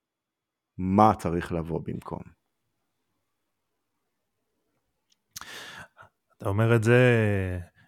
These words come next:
Speaker 2: מנקודת מבט היסטורית, אבל אני חושב שאפשר להכניס פה נקודת מבט נוספת. כל הדיון הזה, כל העמדות הללו, כל ההתפתחויות הללו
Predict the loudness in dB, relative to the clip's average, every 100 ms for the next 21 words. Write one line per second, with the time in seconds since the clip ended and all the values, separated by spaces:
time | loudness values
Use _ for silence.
0 | _ -8 -4 -2 -2 2 2 2 0 0
1 | -2 -4 0 4 6 4 2 -2 0 -2
2 | -2 -4 -4 -2 2 2 2 -2 0 -2
3 | 0 0 0 0 -2 0 -2 -2 -2 -2
4 | 0 0 -2 _ -20 -20 _ _ -2 2
5 | 4 4 2 2 -2 -8 -2 0 2 0
6 | 2 2 0 -4 -6 -12 _ _ _ _
7 | _ _ _ _ 0 2 0 -2 -6 2
8 | 4 4 4 2 4 2